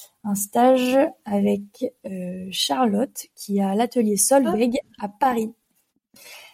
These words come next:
Euh, et donc, euh, pendant deux mois, on a travaillé sur un projet, euh, de teinture,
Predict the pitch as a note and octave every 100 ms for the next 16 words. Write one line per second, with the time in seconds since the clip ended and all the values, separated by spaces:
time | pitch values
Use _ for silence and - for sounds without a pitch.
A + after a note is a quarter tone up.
0 | _ _ _ _ _ - - - G3+ -
1 | - - - B3 G#3 A#3 A3+ B3 A3+ A3
2 | A3 A3 G#3+ G#3+ A3+ A3 G3+ C#4 C#4+ D4
3 | A#3+ A3+ A3 G#3+ A3 A3 G#3+ G#3+ G3+ A3+
4 | G#3 A3+ A#3 B3+ D4+ - - - - _
5 | A#3 A3+ A3 G#3+ F#3+ G#3 G#3 G3+ G3+ G3+
6 | A#3 A3+ A3+ B3 B3 B3+ B3+ -